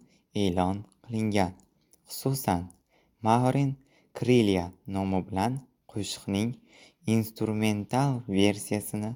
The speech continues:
yozgan. Я свободен. Kipelev guruhining eng taniqli qo'shiqlaridan biridir. Kipelev aynan shu qo'shiq tufayli yakkaxon karyerasida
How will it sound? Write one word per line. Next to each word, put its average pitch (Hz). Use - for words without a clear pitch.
yozgan. 107
Я 120
свободен. 117
Kipelev 107
guruhining 101
eng 110
taniqli 139
qo'shiqlaridan 92
biridir. 98
Kipelev 131
aynan 123
shu -
qo'shiq -
tufayli 98
yakkaxon 101
karyerasida 101